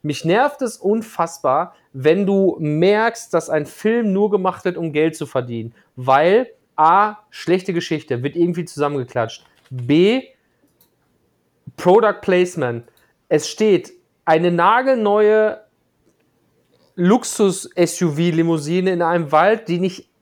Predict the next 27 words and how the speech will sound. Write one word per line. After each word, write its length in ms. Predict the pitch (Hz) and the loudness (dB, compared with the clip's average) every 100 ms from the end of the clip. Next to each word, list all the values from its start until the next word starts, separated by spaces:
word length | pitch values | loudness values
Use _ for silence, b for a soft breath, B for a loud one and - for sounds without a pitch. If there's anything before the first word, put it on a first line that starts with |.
| - | -4
einen 400 | 220 294 302 277 | 0 0 0 -2
Spritzer 540 | - 190 233 233 226 | -6 -2 -2 0 0
Dreck 320 | 185 180 202 - | 0 -2 -2 -2
am 120 | 165 | 0
Auto 240 | 165 175 | 0 2
hat, 100 | 175 | -2
die 60 | 170 | -4
steht 320 | - 233 - | -2 -2 0
einfach 340 | 175 156 143 - | -2 -2 -4 -2
da. 200 | 131 - B B | -2 -2 B B
Wie 120 | 160 202 | -4 -2
ist 160 | 247 - | -2 -2
dieses 220 | 277 226 | -2 2
Auto 320 | 208 233 233 | 4 4 4
mitten 400 | 190 196 254 240 | 2 2 0 -2
in 120 | 220 | 0
den 140 | 214 196 | 2 2
Dschungel 340 | 185 214 220 | 2 2 2
in, 400 | 202 202 202 185 _ _ _ _ _ _ _ _ _ _ _ _ _ _ | 2 0 -2 -6 _ _ _ _ _ _ _ _ _ _ _ _ _ _
irgendwo 360 | 220 269 214 226 | 0 2 2 0
in 60 | |
den 120 | 214 190 | 0 0
Tropen 360 | 208 214 180 | 0 0 0
gekommen? 320 | 135 139 139 | -6 -4 -2
Das 140 | 139 139 | -2 -2
macht 260 | 190 - | -2 -2
mich 240 | 190 190 | -6 -6